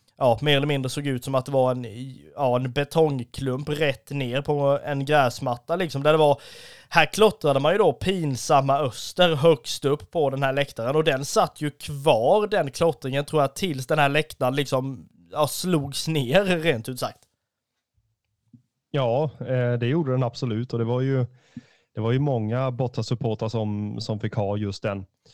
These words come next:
Speaker 2: pinsamma Öster, eh, klottringen över sig när man, när man mötte Kalmar F F på, på Fredriksskans. Och det,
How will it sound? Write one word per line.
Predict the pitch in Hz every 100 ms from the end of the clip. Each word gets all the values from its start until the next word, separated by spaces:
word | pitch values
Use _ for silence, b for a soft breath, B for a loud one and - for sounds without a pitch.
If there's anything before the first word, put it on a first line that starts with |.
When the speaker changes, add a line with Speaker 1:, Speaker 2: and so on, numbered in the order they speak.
| b b _
Speaker 2:
pinsamma | 117 107 101 104 107
Öster, | 110 101 - 110 98 87 - 107 -
eh, | 104 98 -
klottringen | 117 92 - 113 107 110
över | 117 98 98
sig | - 135 120 98
när | 117
man, | 110 107 107
när | 107
man | 107 110
mötte | 107 -
Kalmar | - 110 107
F | 104
F | 107 98
på, | 113 104 101
på | 98 110
Fredriksskans. | - 110 104 117 101 117
Och | 117
det, | 113